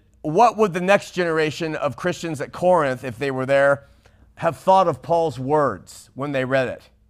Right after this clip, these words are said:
Uh, what about the third generation? I, uh, I could hear the great-grandkids of the initial saints at, at Corinth saying, "Grandpa, Grandma,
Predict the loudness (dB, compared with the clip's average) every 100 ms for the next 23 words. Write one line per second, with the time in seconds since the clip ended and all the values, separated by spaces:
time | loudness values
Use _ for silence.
0 | _ _ _ _ 0 2 2 4 6 4
1 | 2 -2 2 2 0 -2 -2 -4 -6 -12
2 | -16 -20 _ _ _ -18 -16 -2 -2 -2
3 | -16 _ _ _ _ _ _ -10 -10 _
4 | _ 2 4 0 -2 -14 _ _ _ -18
5 | -6 0 2 4 2 2 -2 -2 0 0
6 | 0 -2 -2 -2 -4 -10 -20 -20 _ _
7 | _ 0 2 0 0 0 -2 -4 -2 -2
8 | -2 -2 -2 -2 -2 -2 -4 -2 0 0
9 | -4 -12 _ _ _ _ _ _ -12 -4
10 | 0 0 -2 -6 -12 _ _ _ _ -18
11 | -16 -18 _ _ _ -4 -2 -2 0 0
12 | 2 0 -4 -2 0 2 4 2